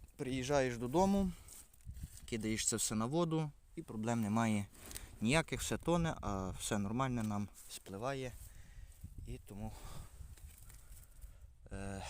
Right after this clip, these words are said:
проблем не бачу. Що би ще міг с-, хочу сказати, це найменший комбайн, тому втрати будуть. Е, взагалі, е, пошукавши інформацію за комбайни гарбузові,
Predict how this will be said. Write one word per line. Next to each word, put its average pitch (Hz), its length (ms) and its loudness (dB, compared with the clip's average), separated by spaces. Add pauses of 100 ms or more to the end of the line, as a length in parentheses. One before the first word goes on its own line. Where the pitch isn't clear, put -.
(360)
проблем 120 480 4 (520)
не 120 240 0
бачу. 101 420 -4 (1000)
Що - 220 -2
би 123 120 0
ще 135 200 2
міг 131 180 2
с-, - 180 4 (220)
хочу - 340 -2
сказати, 107 680 -2
це 156 220 2
найменший 139 600 0
комбайн, 151 600 4
тому 147 300 2
втрати 123 460 2
будуть. - 480 -2 (720)
Е, 101 260 2
взагалі, 156 800 4 (120)
е, 107 520 0 (300)
пошукавши 120 640 0
інформацію 131 800 6
за 110 140 6
комбайни 120 520 6
гарбузові, 131 920 6